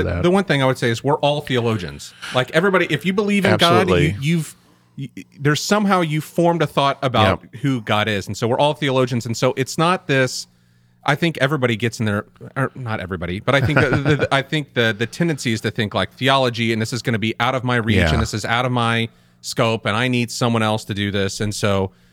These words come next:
Speaker 2: um, and I think that's why we, we've talked about, like, trying to make theology approachable.
Speaker 1: Yep.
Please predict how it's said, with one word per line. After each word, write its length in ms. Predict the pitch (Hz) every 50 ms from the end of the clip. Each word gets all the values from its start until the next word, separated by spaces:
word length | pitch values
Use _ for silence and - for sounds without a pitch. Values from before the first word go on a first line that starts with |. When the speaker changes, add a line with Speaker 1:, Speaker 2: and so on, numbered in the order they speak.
| _ _ -
Speaker 2:
um, 160 | 95 95 101
and 100 | 110 120
I 40 | 113
think 180 | - 135 107
that's 180 | - 117 107 -
why 220 | 131 113 110 104 -
we, 180 | - 156 175 165
we've 160 | - 156 165 -
talked 200 | - 147 131 -
about, 180 | 123 117 113
like, 140 | 107 104 -
trying 140 | - 131 120
to 60 | 113
make 220 | 107 104 98 -
theology 680 | - - 117 110 104 101 104 104 101 98 107 98 95 101 -
approachable. 800 | 110 - - - 143 143 147 - - 104 82 87 87 95 123 151 147
Speaker 1:
Yep. 180 | 165 185 -